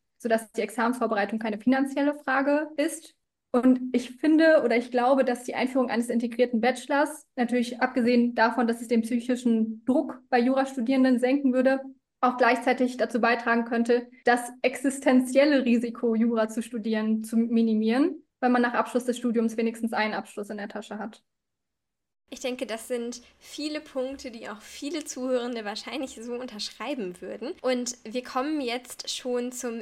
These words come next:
Speaker 2: Ende meiner Fragenliste. Und wer sich jetzt diese Folge angehört hat und selbst vielleicht nochmal mit ganz viel Schwung ausgestattet ist, diese juristische Ausbildung zu verändern, kommt vielleicht auch auf die Idee, sich doch in eurem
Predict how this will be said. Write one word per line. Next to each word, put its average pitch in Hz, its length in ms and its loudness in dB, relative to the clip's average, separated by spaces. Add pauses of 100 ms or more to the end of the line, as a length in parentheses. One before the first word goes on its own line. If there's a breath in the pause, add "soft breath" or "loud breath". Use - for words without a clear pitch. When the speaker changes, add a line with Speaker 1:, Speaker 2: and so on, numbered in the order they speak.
(100)
Speaker 2:
Ende 269 340 -6
meiner 208 300 -8
Fragenliste. 277 960 -6
Und 226 100 -6
wer 247 120 -2
sich 262 140 -10
jetzt 247 200 -6
diese 247 160 -6
Folge 240 360 -4
angehört 262 680 -2
hat 254 280 -4
und 233 140 -8
selbst 240 320 -6
vielleicht 226 300 -8
nochmal 233 260 -8
mit 226 160 -10
ganz 233 260 -8
viel 226 160 -6
Schwung 269 440 -4
ausgestattet 247 760 -4
ist, - 220 -8
diese 220 360 -6
juristische 262 600 -4
Ausbildung 240 640 -4
zu 247 160 -14
verändern, 277 680 -4
kommt 277 280 -4
vielleicht 233 460 -8
auch 226 140 -4
auf 226 240 -6
die 214 160 -12
Idee, 208 380 -6
sich 233 200 -10
doch 214 140 -8
in 190 120 -8
eurem 202 300 -10